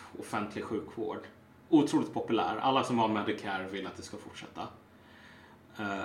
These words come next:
och han sa: "Jag kommer inte att skära ner Medicare, jag kommer inte att röra det. Medicare är skitbra." Och typ alla jävla republikaner såg rött, för de vill ju skära ner på det.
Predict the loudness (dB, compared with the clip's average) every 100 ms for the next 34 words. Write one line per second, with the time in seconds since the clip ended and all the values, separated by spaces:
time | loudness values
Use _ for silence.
0 | -4 4 4 4 0 0 2 0 4 6
1 | 6 2 -6 4 6 6 4 2 2 0
2 | -2 -2 -4 0 -2 0 0 2 2 0
3 | -2 0 2 2 4 4 4 0 0 0
4 | 0 -4 -14 -20 -20 -16 -12 -12 2 6
5 | 6 6 4 4 2 0 -2 -6 2 4
6 | 4 0 -6 -8 -12 -18 -14 -6 -4 2
7 | 2 2 -8 -12 -12 -2 0 2 0 -4
8 | -6 -2 -2 -2 -6